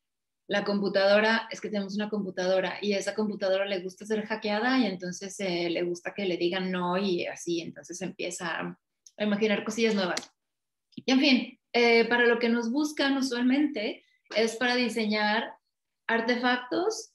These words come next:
para alcanzar futuros o experiencias de aventura, de cosas random y de conexión, o entornos para que las personas prototipen.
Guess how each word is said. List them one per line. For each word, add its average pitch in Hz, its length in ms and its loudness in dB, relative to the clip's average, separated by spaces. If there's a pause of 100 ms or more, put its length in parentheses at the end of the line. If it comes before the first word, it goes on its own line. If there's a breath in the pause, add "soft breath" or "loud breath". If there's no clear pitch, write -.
para 214 260 4
alcanzar 208 560 0
futuros 240 680 -2 (880)
o 247 500 4
experiencias 226 720 4
de 254 80 4
aventura, 254 840 2
de 208 180 -4
cosas 220 360 -4
random 254 500 6
y 254 80 4
de 208 140 -2
conexión, 220 640 -2 (800)
o 294 540 4
entornos 233 960 2 (100)
para 208 380 2
que 208 80 -2
las 196 160 -4
personas 208 440 -4
prototipen. 180 800 -2